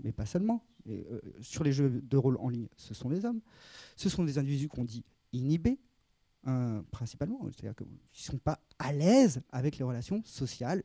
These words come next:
humaines. Or, nous avons déjà, dans l'histoire, des descriptions, euh, cliniques de personnes comme ça qui préféraient, bizarrement, étrangement, si on peut dire, les machines, préfèrent être la compagnie des machines que la pa-, compagnie des humains, la compagnie des animaux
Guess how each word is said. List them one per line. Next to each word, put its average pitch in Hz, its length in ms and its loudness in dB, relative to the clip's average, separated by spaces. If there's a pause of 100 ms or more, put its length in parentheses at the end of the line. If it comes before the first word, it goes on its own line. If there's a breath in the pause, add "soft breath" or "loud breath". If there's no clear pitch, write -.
humaines. 147 380 0 (320 loud breath)
Or, 226 220 10
nous 165 240 6
avons 147 220 4
déjà, 135 420 4 (280 soft breath)
dans 180 220 6
l'histoire, 151 480 2 (320 soft breath)
des 170 240 4 (200)
descriptions, 147 580 -4 (240)
euh, 104 280 -4
cliniques 233 440 2 (160 soft breath)
de 131 80 0
personnes 131 320 -2
comme 123 160 -6
ça - 140 -6
qui - 160 -6
préféraient, 156 380 2 (180)
bizarrement, 120 500 -4 (260 soft breath)
étrangement, 175 480 0 (120)
si - 80 -8
on 117 80 -2
peut 156 100 -2
dire, 247 240 -2
les 143 140 0
machines, 165 480 -2 (320)
préfèrent 160 300 2 (280 soft breath)
être 208 280 4 (180)
la 143 120 0
compagnie 147 440 0
des 127 100 0
machines 123 380 -2 (260 soft breath)
que 214 120 4
la 160 80 6
pa-, 139 160 -2
compagnie 135 360 -2
des 127 220 2
humains, 208 180 2 (460 soft breath)
la 165 80 6
compagnie 156 300 6
des 151 180 10
animaux 214 340 12